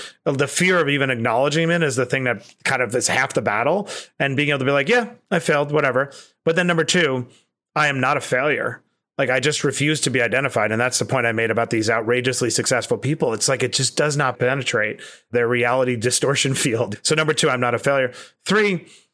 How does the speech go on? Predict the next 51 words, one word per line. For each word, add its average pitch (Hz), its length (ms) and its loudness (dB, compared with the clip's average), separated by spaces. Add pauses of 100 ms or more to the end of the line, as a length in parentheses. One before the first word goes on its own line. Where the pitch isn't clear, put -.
(220)
but 170 140 2
what 196 160 2
is 190 120 2
a 185 60 0
failure 147 320 2
trying 135 260 0
to 120 120 0
teach 131 360 -2
me? 110 120 -2
How 127 160 0
do 180 100 2
I 185 120 2
extract 127 480 0
maximum 151 560 0
value 123 280 2
from 123 160 -2
this 120 160 -2
failure? 131 400 2
Back 143 280 0
to 160 80 0
my 143 100 2
point 139 240 0
about 117 320 -2 (340)
survival 135 540 2
and 123 120 -2
persistence. 143 720 0 (400)
In 190 220 2
the 175 240 2
failure 175 500 2
is 127 240 0
the 131 200 -2
answers 135 680 0 (360)
to 156 140 0
your 131 180 0
future 135 380 -2
persistence, 120 680 -2
your 120 100 0
survival, 123 640 0 (240)
and 139 140 0
you 139 120 0
have 139 200 0
to 143 80 0
mine 131 340 2
it 214 200 0
and 139 140 -2
sit 135 200 0
with 131 140 0
it 139 120 -2
for 135 120 2
a 123 40 0
bit. 147 340 0